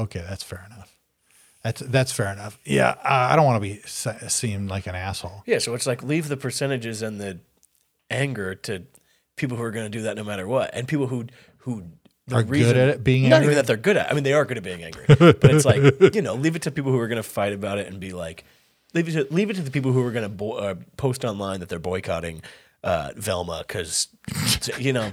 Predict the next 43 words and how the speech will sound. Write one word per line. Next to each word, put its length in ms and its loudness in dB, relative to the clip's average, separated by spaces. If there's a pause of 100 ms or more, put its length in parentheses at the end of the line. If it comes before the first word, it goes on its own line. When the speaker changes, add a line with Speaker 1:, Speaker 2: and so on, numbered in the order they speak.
(200)
Speaker 2:
'cause 120 2
Shaggy's 440 -2
black 320 -6
or 60 -12
'cause 220 -8
somebody's 360 -6
gay 300 -6
or 80 -12
'cause 200 -12
this. 120 -2
Speaker 1:
Yeah, 120 2
yeah, 180 -4
yeah. 60 -6
Speaker 2:
Like, 140 -2
leave 160 2
it 60 -4
to 60 -6
the 80 -10
people 240 -2
who 160 2
are 140 -2
gonna 320 -6 (180)
Speaker 1:
I'll 60 -10
boycott 400 2
because 220 2
no 100 4
Scooby. 500 -2 (440)
Speaker 2:
I 40 -4
was 100 -4
like, 80 -6
"I'm 120 -2
boycotting 420 4
it 100 -4
'cause 120 0
it 60 2
doesn't 220 -2
look 160 0
good." 320 -6
And 120 0
that's, 160 -4
Speaker 1:
Yeah. 160 -2
Speaker 2:
and 120 4
it's, 220 -4